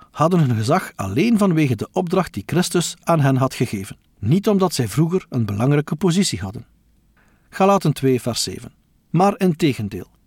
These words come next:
zij zagen dat aan mij het evangelie onder de onbesnedenen toevertrouwd was, zoals aan Petrus dat onder de besnedenen. Het is mooi dat Paulus het woord toevertrouwd gebruikt. Het bleef Gods eigendom, maar Paulus had het onder zijn hoede gekregen,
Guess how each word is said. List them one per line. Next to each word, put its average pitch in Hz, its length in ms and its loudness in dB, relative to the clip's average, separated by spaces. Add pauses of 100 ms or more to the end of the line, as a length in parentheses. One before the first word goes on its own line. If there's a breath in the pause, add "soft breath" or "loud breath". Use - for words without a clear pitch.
(300 soft breath)
zij 160 220 2
zagen 190 380 4
dat 165 200 0
aan 120 280 2
mij 190 280 2
het - 200 -4
evangelie 135 640 0
onder 131 220 2
de 101 120 -8
onbesnedenen 156 720 0
toevertrouwd 175 640 0
was, - 280 -12 (200)
zoals 156 320 2
aan 123 200 -4
Petrus 180 500 0
dat 175 200 -2
onder 170 280 0
de 170 80 0
besnedenen. 104 600 -4 (640)
Het - 120 -10
is 147 120 0
mooi 139 260 4
dat 123 160 -2
Paulus 143 320 2
het - 160 -8
woord 139 400 0 (200)
toevertrouwd 135 580 0
gebruikt. - 520 -10 (400)
Het 117 200 -4
bleef 175 280 4
Gods - 280 -4
eigendom, 110 460 -4 (540 soft breath)
maar 110 240 -2
Paulus 202 380 2
had - 180 -2
het - 180 -2
onder 127 260 0
zijn 98 200 -4
hoede 185 300 2
gekregen, 107 500 -10